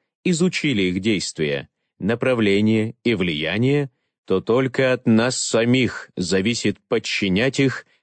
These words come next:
всё более и более нашей воле и с помощью их достигать наших целей. Это в особенности относится к современным могучим производительным силам. Пока мы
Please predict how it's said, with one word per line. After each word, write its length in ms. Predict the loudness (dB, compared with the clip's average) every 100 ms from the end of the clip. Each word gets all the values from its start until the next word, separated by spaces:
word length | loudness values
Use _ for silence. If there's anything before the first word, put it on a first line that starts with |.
| _
всё 280 | -4 -2
более 600 | -2 0 2 4 4 2
и 200 | 2 0
более 680 | 0 2 2 4 4 4 2
нашей 540 | 2 2 0 0 -2 0
воле 540 | 2 2 2 -2 -6 _ _ _
и 140 | -4 -4
с 100 | -2
помощью 560 | 0 0 0 0 0
их 440 | 0 0 -2 -6 -18 _ -12
достигать 880 | -4 -4 -4 -4 -4 0 -2 -4 -14 -6
наших 480 | -2 0 0 -4 -6
целей. 580 | -6 -4 -4 -6 -10 _ _ _ _ _ _ _
Это 480 | -4 -2 0 2 2
в 100 | 2
особенности 760 | -2 0 0 2 2 2 0 -2
относится 840 | 0 2 2 2 -2 0 0 0 -6 _ _
к 60 |
современным 800 | -4 0 2 2 2 4 4 4
могучим 720 | 4 4 2 0 0 0 -2
производительным 840 | 0 -2 -2 -2 -2 -2 -2 -2 -2
силам. 600 | -4 -4 -2 -2 -6 -12 _ _ _ _ _
Пока 380 | -6 -4 -2 0
мы 420 | 2 2 0 -2